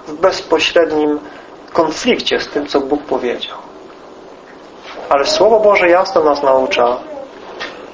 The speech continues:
że Bogu jest miłe posłuszeństwo. Czynienie tego, co On nakazał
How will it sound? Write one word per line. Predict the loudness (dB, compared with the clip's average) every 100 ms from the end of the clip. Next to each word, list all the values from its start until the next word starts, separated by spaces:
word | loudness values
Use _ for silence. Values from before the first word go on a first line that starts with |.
| -20 -20 -20 -8
że | -2 2 2
Bogu | 4 4 6 6
jest | 4 4
miłe | 2 4 6 6 4 -2 -16 -20 -20 -20 -20 -20 -20 -20 -20 -20 -2
posłuszeństwo. | -2 0 -2 0 0 -2 -6 -10 -14 -14 -18 -20 -20 -20 -14 -14 -16 -20 -20 -8
Czynienie | -2 4 6 6 6 6 4
tego, | 2 2 4 4 6 2
co | 4 0 4
On | 4 4
nakazał | 2 0 0 0 2 0